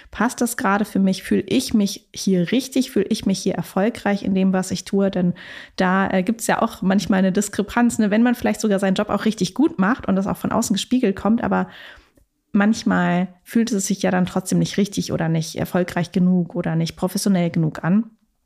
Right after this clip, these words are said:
Und daher ist das für mich so mein Leitsatz: Erfolgreich bin ich dann, wenn es sich für mich auch so anfühlt.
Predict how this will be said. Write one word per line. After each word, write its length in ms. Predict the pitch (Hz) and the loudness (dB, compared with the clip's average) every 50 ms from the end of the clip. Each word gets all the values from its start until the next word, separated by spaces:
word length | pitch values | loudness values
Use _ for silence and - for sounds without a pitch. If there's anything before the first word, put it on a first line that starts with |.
| _ _ _ _ - - - | _ _ _ _ -10 -4 -2
Und 100 | 202 180 | 0 2
daher 420 | 175 175 170 180 170 160 160 - - | 2 2 2 2 0 0 0 -2 -2
ist 140 | - - | -4 -4
das 140 | - 175 - | -4 -4 -2
für 100 | - 190 | -2 0
mich 160 | 175 180 175 | 0 0 0
so 80 | - 180 | 0 0
mein 240 | 175 175 165 165 165 | 0 2 2 2 2
Leitsatz: 540 | 170 170 185 185 - - 170 175 - - - - - - - | 2 0 0 -2 -2 -4 -2 -2 -4 -6 -10 -14 -16 -12 -4
Erfolgreich 840 | - 190 - - 175 175 180 180 - - 160 156 165 165 - - - _ _ - | -4 -4 -2 0 -2 -2 -2 -2 -4 -4 -2 -2 -2 -4 -6 -10 -16 _ _ 0
bin 140 | - 185 | 2 2
ich 240 | 170 165 - - - | 2 0 -2 -4 -4
dann, 360 | - 165 156 165 175 170 180 - - - | -2 0 2 2 2 2 0 -2 -4 -2
wenn 140 | - 160 160 | 0 0 0
es 120 | 160 - | 0 0
sich 160 | - 160 - | -2 -4 -2
für 120 | - - 165 | -2 0 2
mich 320 | 165 165 170 165 - - | 2 2 2 0 -2 -2
auch 120 | 165 160 | -2 -2
so 160 | - - - 165 | -2 -2 -4 -4
anfühlt. 720 | - - 156 151 151 - - - - - - - - | -4 -4 -6 -6 -6 -6 -8 -6 -6 -6 -6 -8 -12